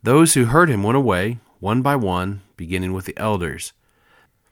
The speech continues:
Finally, only Jesus and the woman were left in the middle of the crowd.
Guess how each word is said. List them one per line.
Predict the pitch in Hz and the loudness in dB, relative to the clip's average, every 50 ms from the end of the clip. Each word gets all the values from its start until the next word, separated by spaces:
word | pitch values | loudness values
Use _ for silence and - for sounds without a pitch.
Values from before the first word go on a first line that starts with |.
| _ _ _ _ _ _ _ _ - | _ _ _ _ _ _ _ _ 0
Finally, | 135 143 170 196 180 131 113 107 107 117 - - _ - | 2 2 4 4 4 4 4 2 2 0 -4 -6 _ -6
only | 110 127 127 117 110 | -2 0 0 0 0
Jesus | 104 92 101 127 139 135 147 143 - - | -2 -2 -2 -2 -2 -2 -2 -2 -2 -2
and | - 110 107 107 | -2 -2 -2 -2
the | 104 | 0
woman | 98 95 107 120 113 98 92 92 92 92 | 0 0 0 0 0 0 0 -2 -4 -4
were | 90 92 | -4 -4
left | 92 95 98 95 - - | -4 -4 -6 -6 -8 -8
in | 87 | -6
the | 90 | -4
middle | 90 92 90 90 85 | -4 -4 -4 -4 -6
of | 80 | -8
the | 82 78 | -10 -12
crowd. | - 92 90 80 78 78 78 | -8 -8 -8 -8 -8 -12 -18